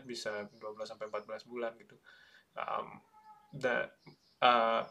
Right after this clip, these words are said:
akhirnya gimana gitu, eh, mengikuti program yang selama itu gitu, kemudian materinya juga, eh, setahu saya kan dari, dari basic ya, diajarkan dari sangat basic sampai yang kemudian levelnya sudah lebih mendalam.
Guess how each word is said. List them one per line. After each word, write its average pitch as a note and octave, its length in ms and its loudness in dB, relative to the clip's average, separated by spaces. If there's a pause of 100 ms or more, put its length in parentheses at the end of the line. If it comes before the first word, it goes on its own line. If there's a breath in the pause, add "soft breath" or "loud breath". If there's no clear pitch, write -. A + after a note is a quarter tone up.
(120)
akhirnya C#3 460 6
gimana D#3 400 4
gitu, G#2+ 240 -6
eh, A2 240 0
mengikuti A#2+ 400 -6
program A#2+ 420 4
yang A#2 160 -2
selama A2+ 380 4
itu D#3 320 -6
gitu, A#2+ 160 -8
kemudian G#2+ 280 0
materinya A2+ 480 0
juga, A2 360 -2 (480 loud breath)
eh, G#2+ 300 2 (260)
setahu - 260 0
saya A#2 140 6
kan C#3+ 100 10
dari, B2+ 220 8
dari A2+ 240 2
basic A2+ 300 0
ya, C#3 160 2
diajarkan A#2+ 480 0
dari A2+ 160 -2
sangat A2 240 -6
basic A2 340 -4 (320 loud breath)
sampai A2+ 360 4
yang A2+ 80 2
kemudian A2+ 400 -2
levelnya A2 360 0
sudah G#2 380 -2
lebih G#2+ 280 -4
mendalam. G#2+ 500 0